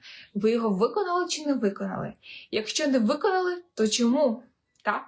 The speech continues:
Ще й аналіз існує. То чому не виконали? Ага, була ще якась причина. А ось ця причина, вона з'явилась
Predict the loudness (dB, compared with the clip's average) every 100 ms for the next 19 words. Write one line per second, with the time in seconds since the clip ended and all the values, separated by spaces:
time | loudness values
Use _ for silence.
0 | -8 -2 0 2 2 0 -2 -6 -8 0
1 | 2 2 2 2 0 -4 -4 0 2 2
2 | 2 2 2 0 0 0 -2 -4 -8 -18
3 | -18 -6 -4 -2 -2 -4 -6 -4 0 0
4 | -2 -8 -8 -4 0 0 0 -4 -6 -6
5 | -4 0 0 0 -6 -12 -20 -12 -4 -2
6 | -2 -2 -2 0 0 2 2 2 2 0
7 | 2 0 0 0 2 2 2 -4 -8 -12